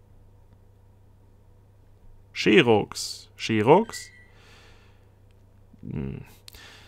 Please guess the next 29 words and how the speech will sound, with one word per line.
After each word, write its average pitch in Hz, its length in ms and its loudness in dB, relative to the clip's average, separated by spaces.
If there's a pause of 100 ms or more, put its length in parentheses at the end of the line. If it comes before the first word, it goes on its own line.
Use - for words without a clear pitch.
(220)
Fehlen 147 280 6
wahrscheinlich 131 540 6
X 107 260 -6
L. 190 420 8 (280)
Ja. 147 540 6 (300)
Fehlen 147 220 8
X 123 220 2
L, 185 320 10 (100)
kann 135 180 4
ich 175 140 6
also 156 420 8
leider 139 400 4
nicht 147 260 2
machen. 180 560 6 (220)
Lukas 190 720 4
passt - 320 0
auch 165 260 6
nicht. 156 380 2
Sarina 147 540 4
sagt, 123 420 4
Ammonitas 156 640 6
oder 143 220 6
Kabutops, 147 720 6
falls 147 340 4
du 147 60 -4
das 143 280 4
noch 135 140 4
nicht 131 240 0
hast. 180 340 6